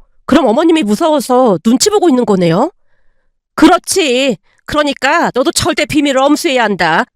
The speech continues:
그래야 네 언니, 그러니까 사돈이 편히 살 수 있어. 내가 가끔씩 확인한다고 엄포까지 놓았거든. 내 말 무슨 말인지 알겠니? 네, 어머님, 명심하겠습니다. 그리고 너무 감사해요. 감사하긴 뭐가 감사해.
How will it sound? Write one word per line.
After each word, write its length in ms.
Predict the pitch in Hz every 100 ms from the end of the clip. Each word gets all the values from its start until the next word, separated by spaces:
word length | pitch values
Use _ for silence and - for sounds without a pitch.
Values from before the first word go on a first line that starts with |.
| _ _ _ _
그래야 360 | - 262 262 294
네 160 | 285
언니, 500 | 330 277 240 285 254 151 -
그러니까 360 | 302 277 311
사돈이 360 | 330 427 359 339
편히 260 | - 370
살 160 | 381 294
수 120 | -
있어. 480 | 226 - 208 226 202 _ _ _ _ _
내가 240 | 185 196 -
가끔씩 500 | 262 277 294 359 339
확인한다고 500 | 349 339 285 294 311
엄포까지 420 | 320 - 302 277
놓았거든. 680 | 277 262 233 208 220 247 175 _ _ _ -
내 100 | 233
말 100 | 339
무슨 220 | 294 403
말인지 280 | 302 254 311
알겠니? 540 | 302 262 220 214 330 403 _ _ _ _ _ _ -
네, 160 | 233 240
어머님, 420 | 190 247 208 160 -
명심하겠습니다. 880 | 220 247 359 320 294 - 202 185 190 196 _ _ _
그리고 540 | - 262 262 262 269 226
너무 180 | 240 240
감사해요. 680 | - 226 226 269 196 160 - _ _ _ _ _ -
감사하긴 560 | 277 294 - 254 277
뭐가 180 | 311 349
감사해. 640 | 320 277 269 214 208 254